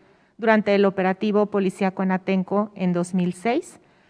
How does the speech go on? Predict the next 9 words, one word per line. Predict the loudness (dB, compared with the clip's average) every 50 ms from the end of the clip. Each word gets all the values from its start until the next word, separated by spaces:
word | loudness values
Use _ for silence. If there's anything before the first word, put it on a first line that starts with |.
| _ _
Ha | _ 2 2
denunciado | 4 4 4 2 2 2 2 2 2 2
activamente | 2 0 -2 0 2 2 2 4 4 2 2 2 0 0
desde | 0 0 0 0 0
la | -2 -2 -2
campaña | -2 -2 -2 0 0 2 2 2 2 0 0 -2 -4
Rompiendo | -2 -2 -2 0 0 0 2 2 2 2
el | 0 -2
Silencio | -6 -6 -4 -2 0 2 0 0 -2 -2 -2 -2 -4